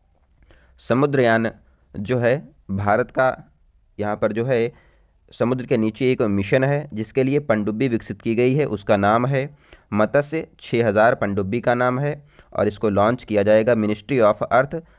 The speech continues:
Science के, साइंस के द्वारा। इसके अलावा गगनयान मिशन भी जो है भारत का अंतरिक्ष मिशन है, समुद्रयान मिशन समुद्र के लिए मिशन है। नेक्स्ट क्वेश्चन है, Boeing इंडिया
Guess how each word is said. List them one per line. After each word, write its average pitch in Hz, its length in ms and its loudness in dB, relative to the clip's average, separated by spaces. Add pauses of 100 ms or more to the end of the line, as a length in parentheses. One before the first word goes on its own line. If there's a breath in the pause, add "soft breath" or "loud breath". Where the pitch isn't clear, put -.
(160 soft breath)
Science 117 340 -2
के, 131 80 0
साइंस - 600 -4
के 131 120 -2
द्वारा। 131 300 2 (600 soft breath)
इसके 110 240 -4
अलावा 123 200 6
गगनयान 127 460 0
मिशन 127 280 -2
भी 131 140 -2
जो 131 120 -2
है 147 240 -4
भारत 101 260 -2
का 110 120 2
अंतरिक्ष 98 380 -4
मिशन 131 280 -2
है, 143 80 0
समुद्रयान 110 460 0
मिशन 262 280 -4 (420 soft breath)
समुद्र 147 280 2
के 113 120 -4
लिए 95 160 0
मिशन 92 280 -2
है। 98 260 -6
नेक्स्ट 101 240 -6
क्वेश्चन 123 300 -2
है, 143 200 -2 (640 soft breath)
Boeing 135 420 2
इंडिया 117 500 2